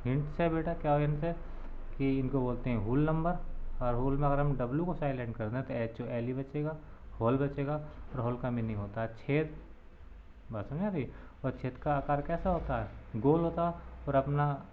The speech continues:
कौन सा डिजिट ऐसा है जो गोल होता है, वो क्या है? ज़ीरो है। वैसे भी ना clear हो जाएगा आपको। एक त-, याद करने का तरीका है, किसी को पूर्ण संख्या याद रखनी है तो जैसे ही याद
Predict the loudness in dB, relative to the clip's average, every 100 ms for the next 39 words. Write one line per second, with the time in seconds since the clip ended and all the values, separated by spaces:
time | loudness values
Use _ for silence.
0 | -18 -4 0 0 2 0 2 2 2 2
1 | 0 0 0 0 0 0 -2 -2 -4 -2
2 | -2 0 0 -2 -6 -4 0 0 0 -4
3 | -8 -14 -18 -18 -20 -18 -16 -14 -6 -4
4 | 0 0 -2 -4 -6 -4 -4 -6 -4 0
5 | 4 4 4 4 2 0 -2 -10 -10 -14
6 | -16 -18 -18 -16 -14 -12 -12 -12 -8 -8
7 | -8 -12 -12 -12 -12 -14 -6 -2 2 0
8 | 0 0 2 2 2 2 2 2 0 0
9 | -4 -4 -6 -4 -6 -4 -2 -2 -2 -4
10 | 0 0 0 -4 -10 -16 -8 -2 0 2
11 | 2 2